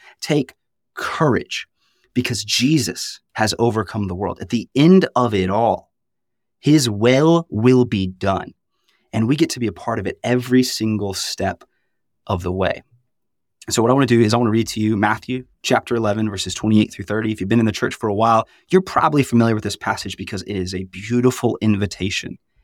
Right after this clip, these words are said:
to find our rest and our peace in Jesus. He says, "Come to me, all you who are weary and burdened, all you who are discouraged, who are beat down, who are struggling, who are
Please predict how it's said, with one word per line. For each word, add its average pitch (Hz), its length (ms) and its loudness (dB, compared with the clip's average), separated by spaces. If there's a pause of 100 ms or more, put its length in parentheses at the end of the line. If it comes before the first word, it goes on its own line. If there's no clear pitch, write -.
(460)
to - 80 -16
find 101 220 0
our 92 100 0
rest 98 340 2
and 95 120 -2
our 90 80 -4
peace 90 340 -8
in - 120 -6
Jesus. - 580 -10 (580)
He - 80 -8
says, 98 160 -2
"Come 107 220 2
to - 100 -2
me, 90 220 -2 (680)
all 113 240 4
you 110 160 4
who 98 140 -4
are 92 140 -6
weary 127 520 2 (500)
and 87 160 -6
burdened, 85 420 -6 (600)
all 113 200 2
you 127 160 2
who 98 120 -6
are 95 120 -6
discouraged, - 840 -10 (140)
who 92 140 -10
are 90 60 -6
beat 107 260 -8
down, - 340 -10 (120)
who - 80 -8
are - 80 -6
struggling, - 640 0 (360)
who 104 200 -2
are 90 200 -4